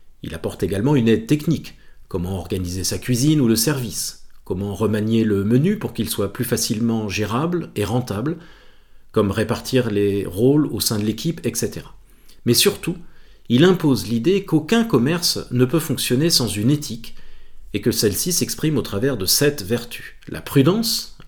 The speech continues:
impératif pour le restaurateur de trouver des clients, de les satisfaire et de gagner de l'argent pour perdurer. La tempérance, ne pas pousser trop fort sur les prix, ne pas tirer excessivement parti d'un avantage, ne pas arnaquer le client.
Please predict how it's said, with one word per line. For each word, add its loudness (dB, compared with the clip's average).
impératif -6
pour -8
le -6
restaurateur -6
de -6
trouver -6
des -4
clients, 0
de -2
les -2
satisfaire -2
et -2
de -2
gagner 0
de -2
l'argent -2
pour -12
perdurer. -2
La 2
tempérance, 2
ne -6
pas -8
pousser 0
trop -4
fort 0
sur -2
les 2
prix, -2
ne 0
pas -4
tirer -6
excessivement 0
parti -6
d'un -6
avantage, -4
ne -4
pas 0
arnaquer -6
le -8
client. -6